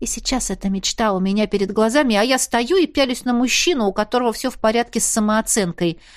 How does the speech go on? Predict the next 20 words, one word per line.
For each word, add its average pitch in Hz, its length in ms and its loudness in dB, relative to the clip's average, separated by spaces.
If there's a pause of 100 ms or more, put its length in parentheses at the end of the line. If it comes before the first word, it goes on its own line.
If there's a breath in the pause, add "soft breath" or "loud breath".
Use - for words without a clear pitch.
(840 soft breath)
К - 80 -14
слову, 254 340 0
терзания 214 560 0
совести 240 460 -2
в 196 60 -2
этот - 200 -8
момент 214 320 0
меня 208 240 0
окончательно 190 760 -2
оставляют, 302 580 2
и 220 60 0
я 254 200 2
иду 190 160 0
переодеваться. 165 800 -4 (920)
Здесь, 262 380 2
во 220 100 2
встроенном 247 520 0
шкафу, 262 420 0
бесчисленные 320 880 0
вешалки, 185 800 0